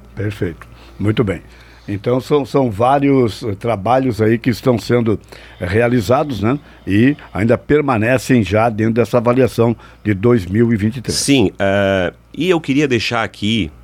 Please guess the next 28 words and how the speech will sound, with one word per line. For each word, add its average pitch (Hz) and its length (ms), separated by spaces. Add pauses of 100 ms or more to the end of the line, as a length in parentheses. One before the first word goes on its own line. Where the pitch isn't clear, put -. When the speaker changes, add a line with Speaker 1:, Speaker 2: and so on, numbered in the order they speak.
(720)
Speaker 2:
que, 82 500 (580)
ah, - 280 (180)
eu 85 60
acho 85 180
que - 80
todo 107 340
mundo 98 360 (380)
viveu, 95 600
vivenciou 95 560
esse 110 260
ano 107 220
de 104 80
dois 92 260
mil 98 160
e 107 120
vinte 95 240
e 82 40
três, 101 640 (500)
a 82 100
parte 98 440
climática 95 680
Speaker 1:
É. - 20
Speaker 2:
foi 98 300
muito 101 640
complicada. 85 720
Nós 92 180
Speaker 1:
Sim. 95 60
Speaker 2:
tivemos 104 420